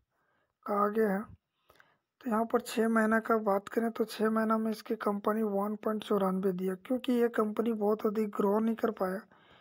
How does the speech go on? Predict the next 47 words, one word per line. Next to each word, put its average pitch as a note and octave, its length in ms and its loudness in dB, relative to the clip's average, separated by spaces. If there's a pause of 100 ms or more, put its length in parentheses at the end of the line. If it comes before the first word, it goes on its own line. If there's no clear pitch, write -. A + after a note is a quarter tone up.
(220)
यही G#3+ 240 0
एक A3 240 0
महीना A3 260 0
की A3 160 -4
बात G#3 280 2
करें A3 240 -2
तो A3 200 0
ये G#3+ 140 4 (280)
दो G#3 160 0 (120)
पॉइंट G#3+ 240 0 (140)
तिरपन G#3+ 380 -4
परसेंट G#3 400 -6
का G#3+ 80 -2
रिटर्न G#3+ 380 -2
दिया G3+ 200 -2 (800)
और G#3+ 180 -2
एक A3+ 260 2
साल A#3 260 2
की A3+ 180 -4
बात G#3 260 2
करें A#3 200 0
तो B3+ 220 -2
दस G#3 300 0
परसेंट G#3 340 -2
का G3+ 100 0
रिटर्न F#3+ 380 -4
दिया। F#3+ 260 -6 (720)
और G3+ 180 -6
अगर G#3+ 220 -2
मैक्सिमम G3+ 640 -4
की A3+ 140 -6
बात G#3 260 2
करें G#3+ 280 -2
पाँच G#3 280 0
साल G#3 200 2
में G#3+ 160 -4
कितना A3+ 320 -6
रिटर्न A3 360 -4
दिया G3+ 200 0
है, G#3 100 -2
तो - 160 -6
ये B3 140 2
कंपनी A#3 440 -2
लॉस G3 360 0
जा F#3+ 140 -2
रही F3+ 160 -6
है। G3+ 100 -14